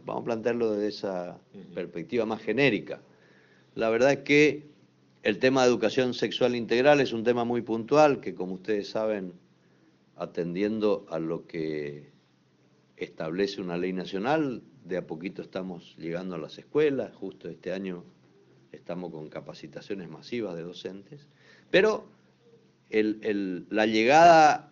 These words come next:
Speaker 1: de esos temas a la escuela y consecuentemente a la familia nos abre un panorama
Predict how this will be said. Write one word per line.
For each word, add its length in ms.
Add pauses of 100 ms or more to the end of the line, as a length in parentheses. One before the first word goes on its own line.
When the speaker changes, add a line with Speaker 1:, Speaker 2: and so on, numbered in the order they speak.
Speaker 1:
de 200
esos 260
temas 420 (200)
a 100
la 100
escuela 440 (220)
y 80
consecuentemente 800
a 40
la 120
familia 520 (500)
nos 440
abre 420
un 160
panorama 640